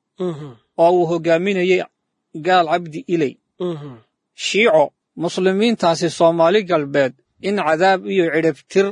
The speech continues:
Speaker 2: lagula kaco, waxaa u sabab ahaa saddexdaa cadow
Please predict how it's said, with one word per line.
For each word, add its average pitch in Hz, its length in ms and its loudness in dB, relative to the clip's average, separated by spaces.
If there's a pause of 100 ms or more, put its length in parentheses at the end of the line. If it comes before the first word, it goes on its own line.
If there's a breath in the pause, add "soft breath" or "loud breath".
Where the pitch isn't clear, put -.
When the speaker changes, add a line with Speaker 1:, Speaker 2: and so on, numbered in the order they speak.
(120)
Speaker 2:
lagula 165 340 0
kaco, 139 340 0 (520)
waxaa 180 240 -2
u 247 120 -4
sabab 190 360 -2
ahaa 156 240 0
saddexdaa 170 580 0
cadow 143 300 0